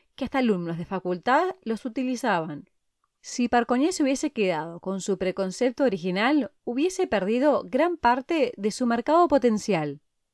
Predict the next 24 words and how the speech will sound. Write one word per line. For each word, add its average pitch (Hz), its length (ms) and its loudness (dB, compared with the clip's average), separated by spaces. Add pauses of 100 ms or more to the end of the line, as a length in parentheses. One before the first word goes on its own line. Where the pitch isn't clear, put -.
(580)
Por 185 180 4
el 185 120 4
momento, 247 760 4
Parconier 269 500 2
ha 359 60 0
decidido 254 580 4
no 285 200 0
tener 285 280 0
fondos 254 380 0
externos. 170 800 -4 (260)
Se - 220 -2
han 233 120 2
fondeado 190 480 0
enteramente 220 880 0
con 220 200 0
fondos 370 340 0
propios. 175 680 -4 (680)
Si - 220 -4
bien 277 160 0
esto 370 160 -2
les 269 160 0
ha 247 60 4
dado 262 200 4
libertad 190 580 -2